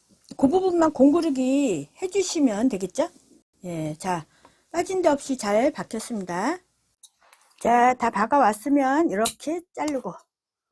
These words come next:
여기도 요 선에 맞춰서 이렇게 사선으로 이렇게 곡선에 맞춰서 이렇게, 예, 다림질 다 했으면 한번 다려주시죠. 예, 이렇게 다렸어요.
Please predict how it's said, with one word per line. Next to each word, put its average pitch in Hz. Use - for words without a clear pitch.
여기도 220
요 220
선에 277
맞춰서 233
이렇게 202
사선으로 254
이렇게 170
곡선에 185
맞춰서 196
이렇게, 277
예, 165
다림질 226
다 196
했으면 285
한번 320
다려주시죠. -
예, -
이렇게 180
다렸어요. 175